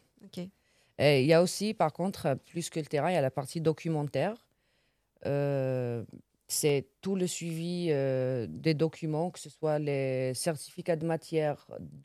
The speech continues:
Speaker 2: du matériel qui arrive, euh, les, euh, le,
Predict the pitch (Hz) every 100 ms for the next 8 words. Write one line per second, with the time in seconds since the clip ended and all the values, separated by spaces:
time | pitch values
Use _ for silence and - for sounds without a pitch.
0 | - 143 185 185 180 180 165 165 156 170
1 | 160 156 165 156 - _ _ _ _ _
2 | - 160 151 151 147 135 101 151 165 170
3 | 165 160 156 156 151 147 151 151 147 147
4 | - - _ _ -